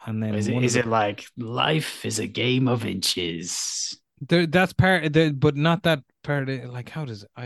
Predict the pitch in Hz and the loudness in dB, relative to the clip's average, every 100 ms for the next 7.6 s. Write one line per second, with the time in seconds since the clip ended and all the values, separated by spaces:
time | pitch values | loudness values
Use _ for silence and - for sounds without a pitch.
0 | 123 127 113 165 196 185 127 - 110 92 | -12 -12 -6 -4 -2 -4 -6 -8 -12 -12
1 | - _ _ _ - 123 104 95 101 107 | -18 _ _ _ -10 -8 -6 -6 -6 -6
2 | 101 98 - 92 92 - 101 90 95 _ | -6 -8 -8 -8 -6 -6 -6 -8 -10 _
3 | _ 151 151 160 156 175 170 165 160 196 | _ -6 -2 0 2 4 4 4 4 2
4 | 220 196 180 160 147 147 165 165 165 190 | 2 0 2 2 0 -2 -10 -6 -2 -2
5 | 170 156 233 180 156 170 185 247 220 170 | -4 -2 -2 0 4 6 6 6 6 6
6 | 160 156 135 123 156 127 107 - 120 123 | 4 4 4 4 4 4 0 0 2 2
7 | 117 107 - 135 104 - | 2 -2 0 0 -2 -8